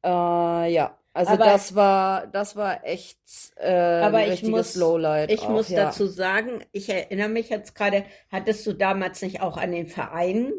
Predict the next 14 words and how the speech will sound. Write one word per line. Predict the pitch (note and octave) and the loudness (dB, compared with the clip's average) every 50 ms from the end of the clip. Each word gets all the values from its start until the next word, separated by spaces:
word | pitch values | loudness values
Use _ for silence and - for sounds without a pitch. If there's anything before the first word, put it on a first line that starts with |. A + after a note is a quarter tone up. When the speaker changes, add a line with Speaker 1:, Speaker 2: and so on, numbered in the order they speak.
| - - | -8 -6
Speaker 2:
geschrieben | B3 A#3+ A#3 - - - C4+ C4 C4 B3+ B3+ B3+ B3 | -6 -6 -6 -8 -8 -8 -8 -6 -4 -4 -4 -4 -4
und | - A#3+ B3 A#3+ A3+ - | -4 -2 -2 -2 2 4
das, | A#3 | 4
Speaker 1:
Ja. | G3 F#3+ F#3 F#3 - - - _ _ _ _ _ _ _ _ _ _ _ _ - | 4 4 4 0 -2 -6 -12 _ _ _ _ _ _ _ _ _ _ _ _ 2
Speaker 2:
und | B3 B3 A#3 A3+ A#3 | 2 2 4 2 -2
es | A3+ G#3+ - | -4 -4 -6
ist | G#3+ G#3 - - | -10 -12 -6 -4
nichts | G#3 G#3 A3+ B3 B3 - - - - - - | 0 0 0 0 -2 -4 -12 -20 -20 -8 -4
gekommen | - A3 A3 - - F#3 F3 D#3+ | -4 -4 -2 -2 -4 -4 -4 -4
vom | D#3+ - D#3+ C#3+ D3 | -6 -6 -6 -6 -6
Verein. | C#3+ - - C#3 - C#3 D3+ D#3 D#3 - - - _ _ _ _ _ _ | -10 -10 -10 -8 -6 -6 -6 -6 -6 -8 -10 -16 _ _ _ _ _ _
Und | - G3+ G3+ - | -4 -2 -2 0
ehrlich | - G#3 G#3+ A3 A#3 A#3 A3+ - | 2 4 4 4 2 0 -2 -4
gesagt | - A3 - - F3 F3 G3 G3+ - | -6 -6 -4 -2 -2 -2 -2 -4 -8